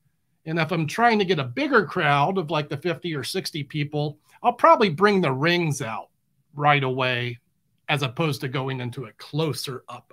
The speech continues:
effect. So yeah, that's how I use the invisible deck and the silk vanish. Quick openers, hits 'em right in, in, in the noggin. And, you know, the, the goal here is to keep your initial core audience, uh,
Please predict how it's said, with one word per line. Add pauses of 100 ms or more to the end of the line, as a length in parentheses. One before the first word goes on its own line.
effect. (1600)
So
yeah,
that's
how
I
use
the
invisible
deck
and
the
silk
vanish.
Quick
openers,
hits
'em
right
in,
in,
in
the
noggin.
And, (100)
you
know,
the,
the
goal
here
is
to
keep
your
initial
core
audience, (880)
uh,